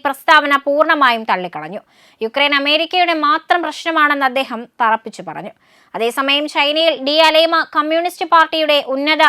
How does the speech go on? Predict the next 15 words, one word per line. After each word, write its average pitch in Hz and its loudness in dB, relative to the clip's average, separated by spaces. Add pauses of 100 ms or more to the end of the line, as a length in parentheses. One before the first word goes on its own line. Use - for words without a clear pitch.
(140)
വിദേശനയ 320 -2
ഉദ്യോഗസ്ഥരിൽ 302 0 (180)
ഒരാളുമായി 285 4
കൂടിക്കാഴ്ച 330 2
നടത്തുകയും 285 -2 (480)
യുക്രൈനായി 302 2
ഒരു 302 2
അന്താരാഷ്ട്ര 330 2 (200)
സമാധാന 311 2 (140)
സേനയെക്കുറിച്ചുള്ള 311 2 (380)
ആശയം 285 -2 (160)
ചർച്ച 269 2 (140)
ചെയ്യുകയും 302 0
ചെയ്തതായി 285 4 (180)
റിപ്പോർട്ടുണ്ട്. 185 -4